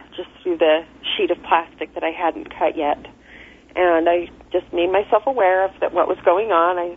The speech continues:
thought, "Oh, well, there's somebody there. I know that it's none of the volunteers that are helping me today or any of the staff or any of the kids," because nobody was back there.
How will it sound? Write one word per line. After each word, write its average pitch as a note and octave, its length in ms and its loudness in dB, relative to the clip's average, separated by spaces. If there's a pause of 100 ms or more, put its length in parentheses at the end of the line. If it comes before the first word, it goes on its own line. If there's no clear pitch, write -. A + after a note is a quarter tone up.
thought, - 220 -4
"Oh, - 200 -8
well, - 220 -8
there's F#3 220 -2
somebody G3+ 340 2
there. F#3+ 340 2
I F3 80 0
know E3 280 0
that E3 120 0
it's E3+ 300 -2
none E3+ 200 2
of E3 160 0
the D#3+ 300 4 (800)
volunteers E3+ 640 0
that E3 100 0
are E3 80 2
helping E3 320 -2
me E3 120 -4
today D#3+ 480 2 (420)
or E3 180 2
any E3 220 2
of D#3 180 2 (360)
the D#3+ 80 -2 (120)
staff D#3+ 320 0 (100)
or D3+ 200 -6 (1040)
any E3 160 2
of D3+ 140 0
the D3 80 -4
kids," D3 420 0 (180)
because - 300 -10
nobody C#3+ 240 -2
was C#3+ 240 -4
back C4 240 0
there. D3+ 220 -4